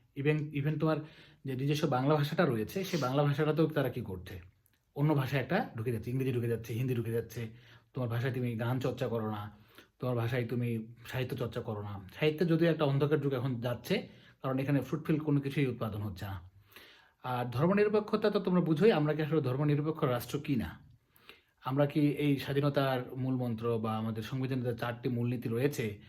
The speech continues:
এটার উপরে কি আসলে রাষ্ট্র দাঁড়িয়ে আছে কিনা? এখানে ধর্মনিরপেক্ষতা অনুপস্থিত, এখানে,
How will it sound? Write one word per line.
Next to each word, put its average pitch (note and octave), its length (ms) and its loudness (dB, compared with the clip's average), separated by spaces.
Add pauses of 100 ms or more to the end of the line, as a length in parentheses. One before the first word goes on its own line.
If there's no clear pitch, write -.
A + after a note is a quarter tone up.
(260)
এটার C#3 180 0
উপরে F3 200 2
কি D#3+ 60 2
আসলে D3 320 2
রাষ্ট্র C#3+ 300 2
দাঁড়িয়ে B2 260 2
আছে A#2+ 200 -2
কিনা? F2+ 260 -10 (240)
এখানে F3 540 2 (480)
ধর্মনিরপেক্ষতা D#3 1160 6 (140)
অনুপস্থিত, D3 680 2 (400)
এখানে, C3 560 -2